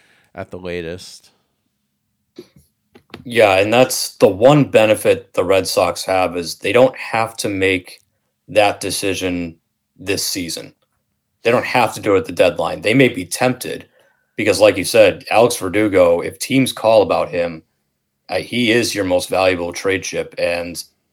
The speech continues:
Speaker 2: they may, you know, we've seen it in, in past seasons, the trade deadlines, like,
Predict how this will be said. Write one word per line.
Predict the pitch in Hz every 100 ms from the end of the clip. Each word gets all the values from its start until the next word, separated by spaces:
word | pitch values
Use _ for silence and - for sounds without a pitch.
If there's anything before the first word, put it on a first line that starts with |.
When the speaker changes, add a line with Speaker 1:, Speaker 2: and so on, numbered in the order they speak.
| _
Speaker 2:
they | 95 120
may, | 127 117 98 87 _ _
you | 101
know, | 90 87 - _
we've | 104 131
seen | - 165
it | 117 - _ _ -
in, | 101 98 -
in | 104 98 90
past | 113 110 -
seasons, | 104 110 - - -
the | 85
trade | 104 113 107
deadlines, | 92 90 87 87
like, | 92 87